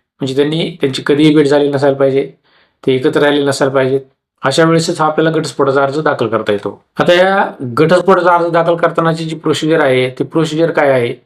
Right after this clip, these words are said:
यामध्ये आपण दिवाणी दाव्यामध्ये जी प्रोसिजर असते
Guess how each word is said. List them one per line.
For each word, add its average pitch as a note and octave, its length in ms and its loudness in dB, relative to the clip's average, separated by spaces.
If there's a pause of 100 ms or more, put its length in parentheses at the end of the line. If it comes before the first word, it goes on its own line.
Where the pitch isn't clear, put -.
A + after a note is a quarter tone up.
(680)
यामध्ये E3+ 580 0 (800)
आपण D3 240 0
दिवाणी E3 300 2
दाव्यामध्ये E3 360 0
जी D#3 120 -6
प्रोसिजर D#3 420 -2
असते C3 520 -2